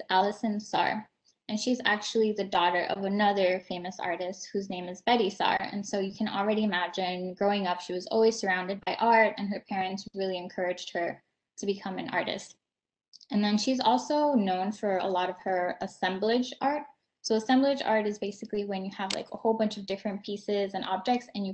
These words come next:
put 'em together. And we're gonna be learning a little bit more about that in a little bit. And she also likes to focus on the topics of gender and also race. Now, before I tell you a little bit more of the backstory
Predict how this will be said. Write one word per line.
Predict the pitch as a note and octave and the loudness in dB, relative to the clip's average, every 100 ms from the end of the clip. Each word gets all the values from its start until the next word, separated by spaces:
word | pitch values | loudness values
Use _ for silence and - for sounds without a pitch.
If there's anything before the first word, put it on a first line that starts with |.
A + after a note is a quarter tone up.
| - | -6
put | F#3+ | -6
'em | F#3+ | -6
together. | G3+ E3+ F3 A#3+ C#4+ - _ _ - | -4 -2 0 0 -2 -10 _ _ -2
And | G#3+ | 4
we're | A#3+ | 6
gonna | C4+ | 8
be | C4 A3+ | 6 4
learning | G3+ G3 F#3+ | 2 0 -2
a | G3 | 0
little | F#3+ F#3 | 2 2
bit | F#3 G3 | 0 0
more | F3+ | -4
about | F3+ F3+ F3 | -2 -2 -2
that | F#3 F3 E3+ - | 0 0 -2 -6
in | G3 | -6
a | F#3 | -4
little | F3+ F3 G#3+ | -2 -2 0
bit. | B3+ C#4 - _ _ _ - | 0 -2 -8 _ _ _ -2
And | A3 A3+ | 2 2
she | A#3+ | 4
also | C4 C4+ E4 | 2 4 4
likes | B3 B3+ | 4 2
to | - | -2
focus | B3+ G3 A3+ A3 - | 0 2 2 0 -2
on | G3+ | -2
the | F#3+ | -2
topics | - F#3+ G3+ F#3+ - - | 0 0 0 -2 -4 0
of | G3 F#3 F3+ | 2 2 2
gender | F#3+ G3 A#3+ D#4 F#4+ - | 4 4 4 2 0 -6
and | G#3 - | -8 -6
also | G3 - G3+ F#3+ - - | -6 -2 0 0 -2 -2
race. | F#3 - - - - - _ _ _ _ | 0 0 -4 -18 -20 -20 _ _ _ _
Now, | A3+ G#3+ G#3+ | 2 4 4
before | G#3+ A#3+ - C4 C4 D4+ E4 D#4+ | 2 -2 0 2 2 4 2 0
I | A3+ A3+ | -2 -2
tell | - A#3+ | -2 -2
you | A3+ G#3+ | 0 0
a | G#3+ | 0
little | A3 A3+ | 0 -2
bit | A3 G#3+ - _ - | 0 0 -2 _ -2
more | G#3 G3 F#3+ | 0 2 0
of | F#3+ | 0
the | F#3 | -2
backstory | F#3 F3 - - - F#3 E3+ E3+ - | 0 0 -2 -10 -2 -2 -2 -4 -4